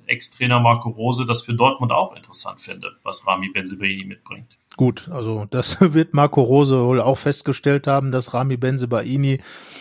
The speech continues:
Speaker 2: einer ist, der, der eine Mannschaft, äh, doch ein Stück voranbringt. Und die Dortmunder haben ja letztlich ähnliche Probleme wie Gladbach, dass ihnen so ein bisschen die, die,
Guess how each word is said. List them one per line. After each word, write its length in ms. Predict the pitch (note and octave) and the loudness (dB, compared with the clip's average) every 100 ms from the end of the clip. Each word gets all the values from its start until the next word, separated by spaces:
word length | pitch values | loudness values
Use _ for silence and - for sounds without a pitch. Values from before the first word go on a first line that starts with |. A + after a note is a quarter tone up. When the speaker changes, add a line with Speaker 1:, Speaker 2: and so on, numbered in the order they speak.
| - - - | -20 -20 -6
Speaker 2:
einer 280 | C3 C#3+ | 0 2
ist, 340 | B2+ C#3 - - | 2 0 -2 0
der, 340 | B2+ C3 C3 | 4 4 4
der 220 | B2+ B2+ | 2 0
eine 200 | A#2+ C3 | 0 0
Mannschaft, 680 | B2 C#3 C#3+ C#3+ C3+ - - | 0 0 2 0 0 -4 -12
äh, 380 | B2 B2+ C3 C3 | -6 -2 -2 -2
doch 240 | C#3+ C#3 C#3 | -4 -2 -2
ein 100 | C#3+ | -2
Stück 260 | - D#3 | 0 -2
voranbringt. 760 | - C3 B2+ D3 C3+ D3 D3+ - | 2 2 2 2 2 2 0 -2
Und 300 | C3 B2+ - | -6 -6 -4
die 140 | B2 | 0
Dortmunder 460 | B2 C#3+ C#3+ C#3+ C3 | 4 4 4 0 2
haben 160 | C#3+ D3 | 2 2
ja 100 | C3+ | 2
letztlich 420 | C#3 - C3+ - - C#3+ - | 0 -2 -6 -6 -14 -18 -12
ähnliche 420 | - D3 D#3+ C#3+ | 0 2 4 2
Probleme 560 | B2+ C3+ B2+ C#3 D3 C3 | -2 0 2 2 2 2
wie 100 | A#2+ | 0
Gladbach, 360 | B2+ D3+ D3 | 0 2 0
dass 220 | A#2+ C3+ D3+ | -2 -4 -4
ihnen 160 | C3 | -2
so 80 | C3 | 0
ein 100 | A#2+ | 0
bisschen 400 | D3+ - D3+ C#3 - - - - _ - | 0 4 4 2 -2 -20 -20 -20 _ -2
die, 220 | C3 B2 | 0 0
die, 260 | C3 B2+ | 0 0